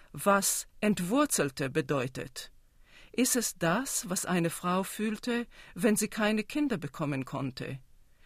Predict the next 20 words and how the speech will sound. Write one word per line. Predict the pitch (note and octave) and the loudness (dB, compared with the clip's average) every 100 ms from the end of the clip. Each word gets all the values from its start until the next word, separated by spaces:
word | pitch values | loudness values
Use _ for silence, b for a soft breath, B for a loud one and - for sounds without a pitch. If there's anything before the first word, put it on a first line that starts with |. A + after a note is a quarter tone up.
| b b | b b
Ist | G3+ A3 - | 0 0 4
das | G3+ A#3 - | 6 6 4
die | G#3+ | 0
gesellschaftliche | F#3+ E3 A3 C#4+ G3+ E3+ D#3+ D3+ E3 | -2 2 0 0 -2 -4 -6 -4 -2
Meinung | E3 A3 C4 D3+ C3 D#3 | 2 4 4 2 0 -2
der | D#3+ | -4
damaligen | D3+ D#3+ G#3 G3+ G3 G3+ G3 | 0 2 4 4 2 -2 -4
Zeit? | - C4 D#3+ - - - - - - - - - B B B B B | -4 -4 -4 -8 -18 -18 -20 -20 -20 -20 -20 -20 B B B B B
In | F#3 | 2
der | G3 | 4
modernen | F#3+ F3+ E3 G3+ A3 A3 | 4 6 6 8 6 2
Zeit | - F3 C3+ E3 - - - - | 2 2 2 0 -4 -14 -6 0
ist | C#4 | 2
es | D#4+ C#4 | 4 8
möglich | C4+ C4+ B3 - | 10 10 6 0
geworden, | F#3 D#3+ E3+ D#3+ F3 F3 - | -2 2 4 6 4 0 0
unfruchtbaren | A#3 C4 - A3+ - F#3+ F#3+ G3 | 4 4 4 0 2 4 4 4
Paaren | G#3 F3+ F3+ | 4 4 4
zu | E3 E3 | 2 0
helfen. | F3 C#3+ - - - B2 | 0 0 -2 -6 -8 -10